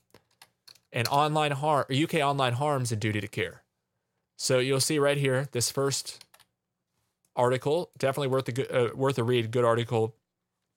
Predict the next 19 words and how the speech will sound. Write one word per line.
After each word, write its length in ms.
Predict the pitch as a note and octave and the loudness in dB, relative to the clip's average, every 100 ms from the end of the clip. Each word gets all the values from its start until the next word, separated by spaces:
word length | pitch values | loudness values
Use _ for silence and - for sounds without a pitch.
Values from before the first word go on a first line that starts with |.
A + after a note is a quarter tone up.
| _ _ - | _ _ -2
probably 260 | D#3+ D3 | 0 2
incomplete, 540 | C#3 B2+ A#2+ B2 A2+ A#2+ | 0 -2 -2 -2 -2 0
but 240 | A2+ A2 - _ | 0 0 -2 _
interesting. 500 | C3 A#2+ A#2 A2 G#2 - - - _ | -4 -2 -2 -4 -8 -10 -20 -20 _
Political 380 | - F3 F#3+ F3+ | 0 0 2 0
abuse 280 | D3+ D3+ C#3+ | 0 -2 0
of 80 | |
psychiatry, 800 | B2+ A#2 - E3 E3 - E3 D#3+ - _ _ - | 0 0 0 0 0 -2 -2 -4 -8 _ _ -2
misuse 420 | D3+ - D#3+ C#3+ | 0 0 -2 -2
of 80 | C3+ | -2
psychiatry, 580 | C3 B2+ C#3+ C#3 C#3+ | -2 0 -2 -2 -2
including 440 | B2+ - C3 B2+ A#2+ | -2 -2 -2 -2 0
diagnosis, 580 | A#2+ B2 A#2+ B2 - A#2+ | 0 0 0 -2 -2 -4
detention, 440 | A#2+ B2+ B2+ A2+ | -4 -2 -2 -4
and 100 | G#2+ | -4
treatment 360 | - E3 D#3 C#3+ | -4 -4 -4 -6
for 100 | B2 | -6
the 80 | |
purposes 560 | A#2 D#3 D#3 D3 D#3 C#3+ | -4 -6 -4 -4 -4 -6